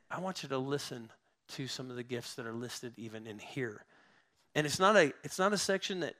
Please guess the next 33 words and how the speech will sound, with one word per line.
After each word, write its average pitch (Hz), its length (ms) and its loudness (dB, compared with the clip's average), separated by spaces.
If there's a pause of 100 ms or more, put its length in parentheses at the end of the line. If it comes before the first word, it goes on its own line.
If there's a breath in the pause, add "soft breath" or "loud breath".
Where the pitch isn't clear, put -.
(140)
are, 127 220 -2 (240)
is 147 140 -4
really 156 240 4
known 143 380 2
kinda 143 220 2
as 117 160 2
a 120 100 4
gift 117 400 2
section, 120 480 -2 (320 loud breath)
but 139 100 4
I 135 60 6
was 131 260 -4
reading 175 240 -2
through 139 140 -4
it, - 20 -6
and 123 60 -6
I 123 40 -6
was 127 60 -6
like, 117 160 -8
"Oh 165 100 -8
my 127 140 -8
gosh, 160 280 -4
there's 151 280 -8 (220 loud breath)
three 208 160 -4
or 151 60 -2
four 185 200 -4
really 165 280 0
good 131 220 -4
gifts - 280 -2
in 110 100 -8
here." 107 300 -14 (440 loud breath)
Galatians 185 460 4
four, 156 460 0